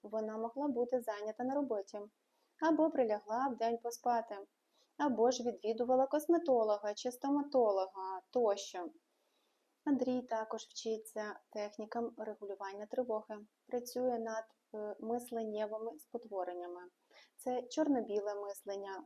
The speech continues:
катастрофізація, читання думок.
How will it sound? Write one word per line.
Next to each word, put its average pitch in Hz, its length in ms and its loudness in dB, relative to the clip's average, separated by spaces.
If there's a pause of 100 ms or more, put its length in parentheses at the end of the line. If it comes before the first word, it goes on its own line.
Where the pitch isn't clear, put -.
катастрофізація, 220 1200 -2 (540)
читання 226 460 0
думок. 196 600 -4